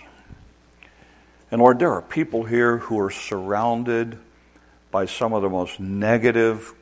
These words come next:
critical stuff they hear all day long. Lord, they're in workplaces that are just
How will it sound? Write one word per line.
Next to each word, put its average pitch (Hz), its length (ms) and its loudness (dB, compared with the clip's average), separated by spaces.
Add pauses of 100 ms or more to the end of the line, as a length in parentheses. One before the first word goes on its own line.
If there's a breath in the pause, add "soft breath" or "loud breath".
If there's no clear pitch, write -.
critical 117 800 0
stuff - 640 -4
they 92 200 -2
hear 90 340 -6 (140)
all 95 520 -4 (100)
day 90 380 -4 (160)
long. 76 360 -8 (1300 soft breath)
Lord, 113 160 4
they're 127 200 6
in 107 80 0
workplaces 113 680 2
that 98 100 -4
are 95 120 -2
just 107 500 0